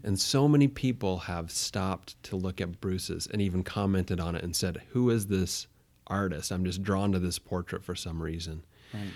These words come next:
Speaker 1: And Bruce was a fantastic, um, portrayer of nature, studier of nature.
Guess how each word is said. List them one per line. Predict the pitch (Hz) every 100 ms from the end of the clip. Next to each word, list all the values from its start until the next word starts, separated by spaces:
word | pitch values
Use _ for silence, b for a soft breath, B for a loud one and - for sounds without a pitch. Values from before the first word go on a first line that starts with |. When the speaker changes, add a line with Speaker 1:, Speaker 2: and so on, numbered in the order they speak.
| B B
Speaker 1:
And | 104 104 92
Bruce | 110 135 120
was | 98 90 -
a | 92
fantastic, | - 95 98 - - 135 127 - 95 85 - - b b b b b - - - -
um, | 98 82 80 76 73 _ - -
portrayer | - 95 - 98 87 85
of | - 82 80 -
nature, | 98 87 85 85 85
studier | - - 90 87 82
of | 82
nature. | 85 85 -